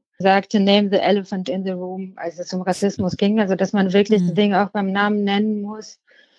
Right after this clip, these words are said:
Speaker 1: und nicht drumherum reden sollte. Und was auch ganz wichtig ist, eben, dass die unterschiedlichen Dimensionen von Rassismus und eigentlich die genaue Bedeutung davon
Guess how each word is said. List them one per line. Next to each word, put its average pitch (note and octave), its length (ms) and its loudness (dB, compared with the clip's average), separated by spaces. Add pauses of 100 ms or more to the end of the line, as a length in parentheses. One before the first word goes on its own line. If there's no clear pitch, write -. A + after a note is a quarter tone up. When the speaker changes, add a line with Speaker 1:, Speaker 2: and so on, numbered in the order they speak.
(400)
Speaker 1:
und G#3 300 0
nicht G#3+ 220 2
drumherum G#3 380 0
reden G3+ 340 4
sollte. F3 360 0
Und F#3 300 -12
was F3+ 260 -4
auch F#3 180 2
ganz F#3+ 260 -2
wichtig G3+ 300 0
ist, G3 160 0
eben, G3+ 340 2
dass F#3+ 360 0
die G3 160 2
unterschiedlichen G#3 540 2
Dimensionen G#3 580 0
von A3 160 0
Rassismus G3+ 540 -4
und G3 240 -6
eigentlich G3 360 -8
die G3+ 120 -4
genaue G3+ 420 -2
Bedeutung G#3 520 0
davon G3+ 480 -2